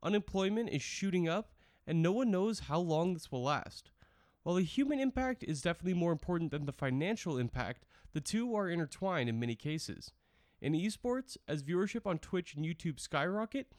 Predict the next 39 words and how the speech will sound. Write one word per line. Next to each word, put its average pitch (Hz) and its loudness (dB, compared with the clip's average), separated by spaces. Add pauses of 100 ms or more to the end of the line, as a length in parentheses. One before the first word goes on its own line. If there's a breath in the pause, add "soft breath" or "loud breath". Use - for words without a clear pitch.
(240 soft breath)
the 147 0
Modern 190 2
Times 196 -2
Group 247 -2
is 165 -8
having 175 0
to 180 -2
cut 165 -4
a 156 -2
lot 143 2
of 120 -4
costs. - -6 (640 soft breath)
Modern 220 2
Times 220 -2
Group, 233 -4
or 170 -2
M 175 2
T 185 -4
G, 165 -6
is - -8
the 180 -10
parent 226 -2
company 214 0
of 185 2
E 202 -2
S 240 -2
L 220 -2
and 160 -2
DreamHack, 151 0 (380 soft breath)
the - -10
two 196 2
esports 226 0
companies 247 0
likely 220 0
hit 233 0 (120)
hardest 196 0
by 165 2
covid 151 -2
nineteen. 143 0